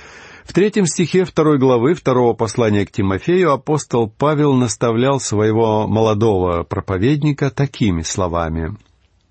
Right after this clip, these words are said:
«Переноси страдания, как добрый воин Иисуса Христа». Этот стих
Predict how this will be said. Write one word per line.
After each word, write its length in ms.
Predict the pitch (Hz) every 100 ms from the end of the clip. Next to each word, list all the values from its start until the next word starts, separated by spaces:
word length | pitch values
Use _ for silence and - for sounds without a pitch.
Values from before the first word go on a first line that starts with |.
| _ _ _ _ _ _ _ _
«Переноси 600 | 127 127 127 131 120 165
страдания, 800 | 151 - 127 123 135 143 143 143
как 340 | - 131 113 92
добрый 500 | 123 147 135 143 127
воин 540 | 101 127 127 127 123 -
Иисуса 600 | 117 110 - 113 - 110
Христа». 640 | - 101 - - 90 82 _ _ _ _ _ _ _ _ _ _ _ _ -
Этот 280 | 110 113
стих 460 | - - 151 170 -